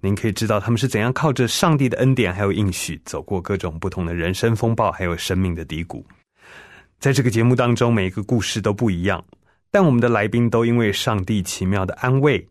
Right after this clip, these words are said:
带领还有医治，让他们可以在生命经历了上帝的恩典之后，透过来到麦克风前分享，成为上帝美好作为的见证人。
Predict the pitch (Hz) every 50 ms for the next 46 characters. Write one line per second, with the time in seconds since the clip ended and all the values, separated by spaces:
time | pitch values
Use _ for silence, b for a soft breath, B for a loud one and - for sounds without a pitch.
0 | _ _ _ _ _ - 127 113 98 87 80 78 80 - - - 107 98 85 76
1 | 80 95 98 98 - - 95 80 - _ _ _ _ _ _ _ _ _ - 226
2 | 220 202 185 185 190 185 170 - 151 127 110 - 123 113 107 98 - - 120 120
3 | 123 123 117 110 101 - - 117 117 117 113 110 98 90 85 - - - - 113
4 | 98 90 85 98 92 85 78 - 104 107 92 90 73 78 - - 87 - - 98
5 | 80 76 - _ _ _ _ _ - - 127 107 95 107 95 90 92 87 87 92
6 | 107 104 101 104 104 98 - - 95 113 113 107 - - 98 90 90 - - 156
7 | 165 175 170 - - - - - _ _ _ _ - - - 92 85 85 85 82
8 | 82 - - - 107 92 85 85 82 95 87 85 78 80 82 87 85 - 87 82
9 | - - 101 85 87 85 85 85 - 131 107 92 90 - 98 85 76 76 67